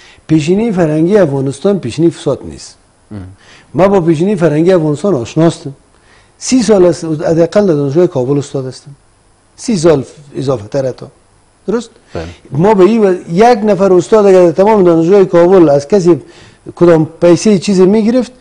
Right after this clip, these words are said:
Speaker 1: همه دانشجو از سر از او خبر بود. امروز ما به س-، سختی می‌یافم که برعکس چه پیدا کنم. فهمیدین چی
Speaker 2: نه،
Speaker 1: می‌گم؟
Speaker 2: عجب.
Speaker 1: دیروز در جامعه افغانستان صداقت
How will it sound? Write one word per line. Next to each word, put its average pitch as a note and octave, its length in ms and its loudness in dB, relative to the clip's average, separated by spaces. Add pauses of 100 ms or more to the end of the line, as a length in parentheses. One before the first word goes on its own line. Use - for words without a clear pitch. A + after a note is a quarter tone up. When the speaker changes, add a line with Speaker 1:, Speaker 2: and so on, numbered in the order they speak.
(180)
Speaker 1:
همه B3 300 2
دانشجو D#3+ 340 2
از F3 180 4
سر E3+ 220 -2
از D3+ 120 -2
او D3 60 -4
خبر B2+ 260 -6
بود. D2+ 200 -14 (580)
امروز G#3 360 4
ما G#3+ 100 4
به F#3 140 4
س-، F3+ 200 -2
سختی F3+ 360 -2
می‌یافم G#3+ 340 -2
که - 140 -4
برعکس D#3 360 2
چه - 80 -12
پیدا G2 160 -16
کنم. E2+ 280 -20 (1000)
فهمیدین G#3 340 0
چی - 200 -4
Speaker 2:
نه، A3 60 0
Speaker 1:
می‌گم؟ G#3 180 -2
Speaker 2:
عجب. G#2+ 280 -8 (1000)
Speaker 1:
دیروز C4+ 540 2 (440)
در C3+ 340 -2
جامعه C#3 380 0
افغانستان F#3+ 640 0
صداقت D3 520 -4